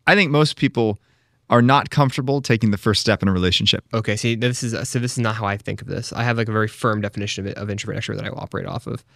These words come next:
Speaker 2: So to me, that's shyness, not introversion.
Speaker 1: Okay, so maybe shyness. Maybe,
Speaker 2: Yeah,
Speaker 1: maybe
Speaker 2: yeah,
Speaker 1: most
Speaker 2: yeah.
Speaker 1: people are, are
Speaker 2: Because
Speaker 1: shy.
Speaker 2: to me, and to be, and to be an introvert to me is someone who gets energy being alone and spends energy being with people.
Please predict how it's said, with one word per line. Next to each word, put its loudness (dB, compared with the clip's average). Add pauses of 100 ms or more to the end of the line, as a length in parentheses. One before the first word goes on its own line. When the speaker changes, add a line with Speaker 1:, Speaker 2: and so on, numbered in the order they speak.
(220)
Speaker 2:
So -4
to -2
me, 6
that's 2
shyness, -2
not -2
introversion. 4
Speaker 1:
Okay, 6
so 2
maybe 4
shyness. 0
Maybe, 6 (120)
Speaker 2:
Yeah, 0
Speaker 1:
maybe 2
Speaker 2:
yeah, 4
Speaker 1:
most 4
Speaker 2:
yeah. -14
Speaker 1:
people 0
are, 0
are 4
Speaker 2:
Because -2
Speaker 1:
shy. 2
Speaker 2:
to 4
me, 0
and 0
to -4
be, 2
and -4
to -6
be 2
an 2
introvert -2
to -4
me -2
is -6 (180)
someone 0
who -2 (480)
gets 2
energy 0
being 0
alone 0
and -4
spends 0
energy -2
being -4
with -8
people. -6